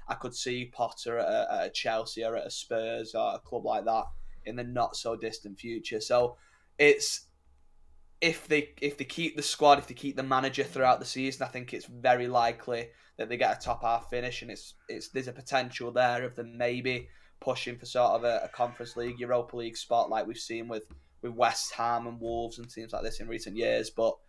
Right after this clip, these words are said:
I think it all depends on, on if they can keep this squad together,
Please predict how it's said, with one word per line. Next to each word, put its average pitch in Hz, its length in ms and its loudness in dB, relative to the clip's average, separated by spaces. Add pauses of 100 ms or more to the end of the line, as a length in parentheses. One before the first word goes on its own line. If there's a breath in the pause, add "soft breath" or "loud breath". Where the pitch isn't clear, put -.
(200 loud breath)
I 123 40 -4
think 131 200 0
it 143 60 8
all 127 180 12
depends 120 480 0
on, 113 180 4
on 110 300 -6 (640)
if 143 160 2
they 143 80 -2
can 139 140 -6
keep 127 220 -6
this - 140 -4
squad 113 300 0
together, 123 640 6